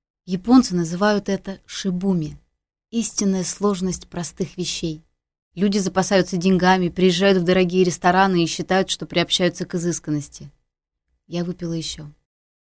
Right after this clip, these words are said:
Парадор. Ещё одна ночь рядом с ним. Таинственным образом восстановившаяся девственность. "Забавно слышать, как семинарист рассуждает об изысканности",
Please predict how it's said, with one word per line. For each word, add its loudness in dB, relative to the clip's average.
Парадор. -12
Ещё -4
одна -4
ночь -6
рядом -8
с -14
ним. -14
Таинственным -4
образом -4
восстановившаяся -4
девственность. -10
"Забавно -2
слышать, -4
как -8
семинарист -6
рассуждает -8
об -8
изысканности", -10